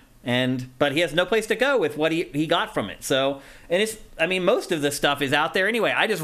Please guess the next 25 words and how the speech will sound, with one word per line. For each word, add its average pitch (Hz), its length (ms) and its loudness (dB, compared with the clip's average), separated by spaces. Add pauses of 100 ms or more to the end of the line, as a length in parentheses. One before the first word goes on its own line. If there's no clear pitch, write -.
ran 185 240 2
it 156 120 -4
in 143 140 0
our 139 140 2
show 202 240 2
for 160 180 -2
free. 170 460 -2
He 131 120 2
didn't 170 140 -2
make 170 140 0
a 151 40 -2
penny 160 320 0
off 123 200 0
of 98 100 -2
us. 90 240 -2 (480)
Um, 110 580 0
so, 160 300 2
yeah, 107 340 -2
I 139 120 2
don't 175 180 -2
think 170 220 -2
that 170 180 -2
there 156 240 2
is 165 300 0
any 226 440 -2